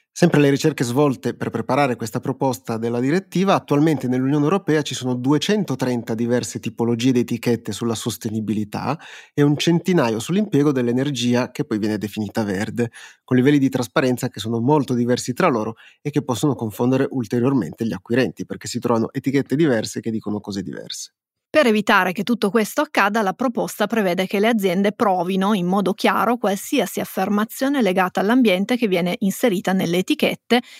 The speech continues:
Speaker 2: e poi che queste prove siano fornite prima, <laughs> non dopo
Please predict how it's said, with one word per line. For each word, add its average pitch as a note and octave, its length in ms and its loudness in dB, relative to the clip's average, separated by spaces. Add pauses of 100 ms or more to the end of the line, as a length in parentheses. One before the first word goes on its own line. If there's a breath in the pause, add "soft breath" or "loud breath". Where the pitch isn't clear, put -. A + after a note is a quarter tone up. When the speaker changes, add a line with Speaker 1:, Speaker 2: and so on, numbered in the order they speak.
(140 loud breath)
Speaker 2:
e C#4 180 2
poi G3+ 280 2
che G3 120 -4
queste A#3 360 0
prove F#3+ 340 2
siano F#3+ 260 -2
fornite G#3 560 0
prima, G#3 380 0 (160)
<laughs> - 120 -12
non A3 300 6
dopo G3+ 420 2